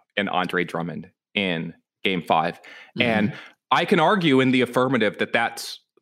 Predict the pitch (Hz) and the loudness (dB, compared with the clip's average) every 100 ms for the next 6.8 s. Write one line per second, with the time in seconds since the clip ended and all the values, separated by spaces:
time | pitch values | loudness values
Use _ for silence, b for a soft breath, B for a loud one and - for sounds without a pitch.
0 | - 127 120 151 147 - 113 90 76 _ | -2 0 2 0 0 -2 -6 -8 -14 _
1 | _ _ _ _ _ _ _ _ _ _ | _ _ _ _ _ _ _ _ _ _
2 | _ _ _ _ _ _ _ - 139 165 | _ _ _ _ _ _ _ -2 2 2
3 | 196 208 160 147 147 143 131 123 123 117 | 4 4 4 4 4 2 0 0 2 2
4 | 120 120 113 107 98 101 - 123 120 117 | 2 0 0 0 -4 -4 0 2 2 0
5 | - 156 135 110 107 104 107 98 98 - | 0 2 2 2 -2 -4 -2 -2 -2 -6
6 | B B 117 113 101 113 107 | B B 0 0 0 -2 -2